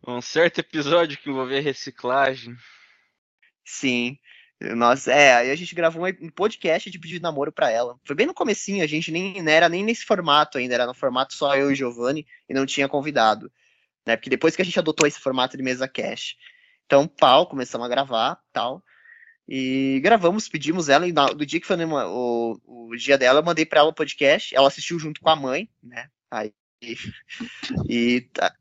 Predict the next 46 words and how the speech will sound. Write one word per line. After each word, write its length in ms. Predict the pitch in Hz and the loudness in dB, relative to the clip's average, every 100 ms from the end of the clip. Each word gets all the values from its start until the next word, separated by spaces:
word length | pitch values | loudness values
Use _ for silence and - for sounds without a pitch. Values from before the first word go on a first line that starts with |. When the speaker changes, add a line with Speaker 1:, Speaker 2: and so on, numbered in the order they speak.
| _ | _
Speaker 2:
no 140 | 175 185 | -2 2
dia 140 | 196 | 2
seguinte 300 | 202 170 185 | 0 -2 -2
a 40 | 190 | -2
gente 120 | 180 | 0
foi 120 | 180 | -2
pedir 280 | 180 156 160 | -2 0 4
ela 140 | 156 | 4
em, 320 | 156 151 143 - | 2 -2 -4 -6
em 160 | 143 | -4
namoro 800 | 135 139 127 123 131 139 135 127 - | -2 0 0 0 0 0 -2 -4 -8
lá 240 | 120 113 | -4 -2
na, 400 | 117 120 113 107 - | -2 -4 -2 -2 -2
a 80 | 127 | -2
gente 240 | 127 - | -4 -8
pediu, 280 | 139 135 120 | -4 -2 4
ela 160 | 123 127 | 6 6
foi, 140 | 147 | 4
foi 120 | 156 151 | 4 2
o 20 | |
seguinte, 380 | 180 127 107 120 | 2 -4 -2 2
ela, 200 | 117 - - | 2 2 -2
ela 220 | 110 110 | 2 2
marcou 360 | 123 123 - 127 | 2 -2 -2 -4
um, 260 | 131 127 - | -2 -4 -4
um, 520 | 127 120 120 117 123 - | -10 -12 -10 -12 -16 -10
um 60 | 123 | -2
jantar, 500 | 131 143 127 135 185 - | -2 2 4 4 2 2
aí 440 | 123 127 131 131 | 2 2 -2 -2
eu 140 | 123 | -2
levei 360 | 123 131 131 131 | -2 -4 -4 -6
uma, 420 | 120 110 98 - - | -6 -6 -4 -6 -10
uma 200 | 117 110 | -10 -6
corrente 920 | - 123 110 131 147 143 - 113 101 - | -2 0 0 0 0 -2 -8 -8 -10 -6
pra 140 | - | 2
ela 360 | 104 123 117 - | 4 4 2 0
de 100 | 135 120 | -8 0
bailarina, 460 | 113 113 113 151 | 4 4 0 -6
porque 160 | - 123 | -4 0
ela 100 | 113 | 2
era 100 | 110 | 2
bailarina 460 | 113 110 107 113 117 | 0 0 -2 -8 -8
quando 140 | 110 | -8
era 140 | 110 | -8
criança, 500 | 117 - 117 135 - _ _ - - - - - - | -6 -6 -4 -6 -12 _ _ -20 -18 -18 -18 -16 -2
e, 600 | 131 127 127 127 127 | 2 4 4 4 2